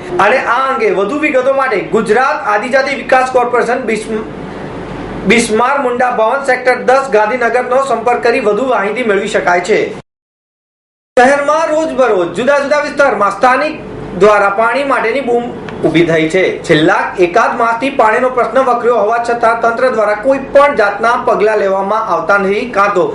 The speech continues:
પગલાં બહુ જ મંથર ગતિથી લઈ રહ્યા છે. શહેરીજનોને પૂરતું પાણી આપવામાં સત્તાધારી પાર્ટી ભાજપ નિષ્ફળ રહ્યું છે, તેવા આક્ષેપો પણ થઈ રહ્યા છે. જેમાં સાબરમતી વોર્ડમાં રામનગર ખાતે રહેતા સ્થાનિકોએ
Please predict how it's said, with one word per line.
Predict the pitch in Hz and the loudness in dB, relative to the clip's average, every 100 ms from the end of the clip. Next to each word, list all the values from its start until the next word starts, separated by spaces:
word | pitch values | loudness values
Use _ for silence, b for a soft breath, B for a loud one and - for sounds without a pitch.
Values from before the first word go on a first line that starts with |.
| B B | B B
પગલાં | 254 254 208 226 233 | 2 4 4 2 2
બહુ | 240 - | 0 0
જ | 254 - - 170 | -6 -12 -10 0
મંથર | 226 254 277 220 | 2 2 2 2
ગતિથી | 233 233 208 214 233 | 0 -2 -4 -2 0
લઈ | 185 180 | 0 0
રહ્યા | 160 165 165 | 0 -2 -2
છે. | 175 127 - | -2 -2 -2
શહેરીજનોને | - 185 226 254 262 262 202 160 220 | 2 2 2 2 0 2 -2 -4 -2
પૂરતું | 233 - 294 262 | -2 0 0 2
પાણી | 233 240 | 2 2
આપવામાં | 220 220 214 208 156 214 | 0 0 -2 -2 -4 -2
સત્તાધારી | 233 233 262 240 240 262 | -2 2 2 2 0 0
પાર્ટી | 185 147 160 185 | 0 0 0 -2
ભાજપ | 180 190 220 220 | 0 0 0 -2
નિષ્ફળ | 262 - 247 190 | -4 0 2 4
રહ્યું | 185 180 | 2 2
છે, | 190 196 - B - | 0 0 -2 B 2
તેવા | 240 247 254 | 4 6 2
આક્ષેપો | - 220 170 156 | 0 -2 -2 0
પણ | 175 170 | -2 0
થઈ | 156 | 0
રહ્યા | 156 156 170 | 2 0 0
છે. | - - - B B 170 | -4 -4 -8 B B 2
જેમાં | 190 202 233 | 4 4 2
સાબરમતી | 226 214 240 240 262 262 | 0 0 0 0 0 2
વોર્ડમાં | 254 220 202 214 247 | 0 0 0 0 -2
રામનગર | 247 254 247 - | -2 0 0 0
ખાતે | 196 208 208 | 0 0 0
રહેતા | 180 180 | 0 -2
સ્થાનિકોએ | 180 220 220 254 190 170 | 2 2 2 0 2 2